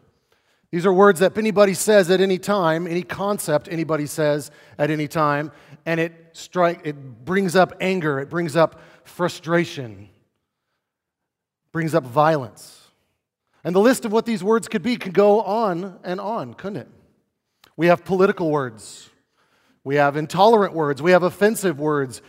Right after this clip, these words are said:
We have racist words. We have swear words. And like I said, it goes on and on. Many people get offended by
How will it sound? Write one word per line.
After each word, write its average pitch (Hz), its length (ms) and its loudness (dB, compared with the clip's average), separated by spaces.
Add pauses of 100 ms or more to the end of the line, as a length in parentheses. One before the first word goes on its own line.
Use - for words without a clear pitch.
(200)
We 180 160 2
have 196 100 4
racist 180 600 -2
words. 143 320 -6
We 185 100 -4
have 180 140 -2
swear 180 400 -2
words. 135 420 -4 (400)
And 143 240 -8
like 143 180 0
I 139 100 -2
said, 135 360 -4
it 120 160 -14
goes 123 400 -10 (160)
on 117 460 -10 (100)
and 117 180 -12
on. 101 300 -14 (1400)
Many 208 200 2
people 190 300 0
get 160 160 0
offended 156 400 -4
by 135 400 0